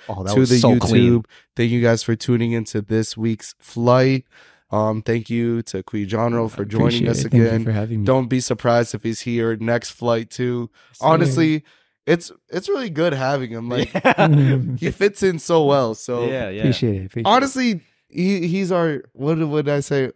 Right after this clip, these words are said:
Speaker 2: Um,
Speaker 1: Honorary guest?
Speaker 2: Yeah, honorary guest.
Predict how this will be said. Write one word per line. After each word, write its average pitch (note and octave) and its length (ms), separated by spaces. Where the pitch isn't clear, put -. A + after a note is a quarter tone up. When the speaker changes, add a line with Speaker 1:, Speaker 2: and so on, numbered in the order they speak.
Speaker 2:
Um, G#2+ 300
Speaker 1:
Honorary A2+ 580
guest? G2 560
Speaker 2:
Yeah, A#2 200
honorary A2+ 540
guest. G#2+ 500